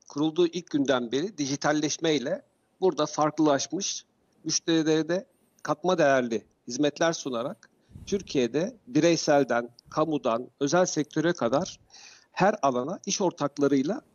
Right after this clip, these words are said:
ulaşan bir dağıtım firmasıdır. Kırktan fazla teknoloji, yerli ve yabancı teknoloji markasının dünya devi markaları Türkiye ile buluşturan ve Türkiye'nin teknolojik dönüşümüne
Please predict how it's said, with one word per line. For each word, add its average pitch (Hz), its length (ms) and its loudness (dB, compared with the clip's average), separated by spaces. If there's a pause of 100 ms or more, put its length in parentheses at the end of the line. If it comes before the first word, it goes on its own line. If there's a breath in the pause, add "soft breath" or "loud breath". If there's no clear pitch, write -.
ulaşan 175 520 0 (100)
bir 190 280 -2 (260)
dağıtım 165 340 2
firmasıdır. - 760 -10 (1160)
Kırktan 185 380 2
fazla 123 380 0
teknoloji, 147 640 -2 (140)
yerli 143 460 2
ve 151 60 4
yabancı 135 420 2
teknoloji 139 460 -4
markasının 123 680 -2 (260)
dünya 147 380 6
devi 123 160 4
markaları 117 560 0
Türkiye - 400 0
ile 117 140 0
buluşturan 123 600 -2
ve 143 60 0
Türkiye'nin 160 520 -2
teknolojik 156 640 -2
dönüşümüne 123 540 0